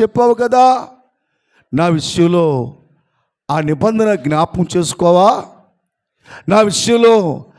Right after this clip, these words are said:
ఆ నిబంధన ఒకసారి జ్ఞాపకం చేసుకుని నన్ను స్వస్థపరచవా?" అని దేవుని దగ్గర మనం ఏం చేయాలి?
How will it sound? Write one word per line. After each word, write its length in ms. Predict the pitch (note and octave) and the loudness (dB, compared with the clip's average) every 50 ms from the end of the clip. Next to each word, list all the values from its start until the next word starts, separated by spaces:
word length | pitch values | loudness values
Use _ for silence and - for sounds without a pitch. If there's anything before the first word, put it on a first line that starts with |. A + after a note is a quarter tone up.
| _ _ - | _ _ -6
ఆ 80 | F3+ G3+ | -4 -2
నిబంధన 520 | G3 F3+ F3 C#3+ E3+ G#3 A#3 A#3 A#3 A3+ | -2 -2 -2 -2 0 0 0 0 0 2
ఒకసారి 540 | A#3 A3+ G3+ F#3+ G#3 G3+ - - G#3+ G#3+ G#3 | 2 0 0 0 0 -2 0 0 0 0 0
జ్ఞాపకం 480 | D3 D#3+ D#3+ D#3+ F#3 - - F#3+ F#3 C#3+ - | -2 -2 -2 -2 -2 -2 -2 -2 -2 0 0
చేసుకుని 600 | G#3 G3+ - - - F#3 G3+ G#3 G3+ F#3 D#3 B2+ - - - - - - - | 0 0 0 -4 -6 -4 -2 -2 0 0 -2 -4 -6 -10 -20 -20 -6 -2 0
నన్ను 160 | A#3 A#3 G#3 | 2 2 2
స్వస్థపరచవా?" 1160 | - - - E3 - - - - - A3 G#3+ G#3+ - - A#3 A3+ A3+ A#3+ B3 C4+ D4+ - - - - - _ _ _ - | 0 -2 -2 -2 -4 -4 -6 -2 0 0 -2 -2 0 0 2 4 4 4 4 4 2 0 -4 -10 -18 -20 _ _ _ -2
అని 640 | F3 A3+ A#3+ B3 G#3+ F3 E3 F#3+ G3+ A3+ A3 E3+ - - - _ _ _ _ _ _ _ _ - | 0 2 2 4 4 4 2 2 0 0 -2 -6 -10 -14 -20 _ _ _ _ _ _ _ _ -8
దేవుని 380 | A2 C#3 E3+ F3+ F3+ F3+ F#3 | -2 2 4 4 4 2 2
దగ్గర 180 | F3 E3+ D#3 D#3+ | 0 0 0 0
మనం 200 | D#3 D3 D3 D3 | 0 0 0 0
ఏం 100 | D3 D#3 | -2 -2
చేయాలి? 600 | D3 - E3+ E3+ F3 F3 A3 C#4 F4 B3 - - | -4 -4 -2 0 0 2 0 0 -2 -4 -8 -12